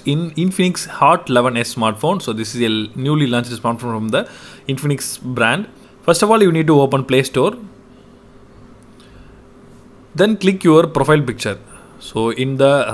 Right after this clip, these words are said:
right top, you can find your profile picture. You need to click that. After you click that, you need to click Manage Apps and Device.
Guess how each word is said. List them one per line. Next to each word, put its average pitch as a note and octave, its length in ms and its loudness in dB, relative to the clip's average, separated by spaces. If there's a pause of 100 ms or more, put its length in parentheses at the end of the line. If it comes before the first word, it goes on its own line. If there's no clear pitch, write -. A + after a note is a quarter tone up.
right D#3+ 280 0
top, D#3+ 320 2 (360)
you B2+ 80 -2
can B2+ 140 -2
find C#3 240 0
your B2+ 180 2
profile A#2 280 -4
picture. A2+ 260 -4
You B2+ 140 -2
need A#2 140 -6
to A#2+ 60 -2
click A2 260 -6
that. E3+ 300 -4 (1300)
After G#3 220 2
you F#3 140 2
click C#3+ 260 -4
that, G#3 220 0 (1160)
you D#3 80 -2
need E3+ 140 2
to F#3 80 6
click F#3+ 240 0
Manage F3+ 500 2
Apps D#3 380 0
and D#3 200 0
Device. B2+ 520 -2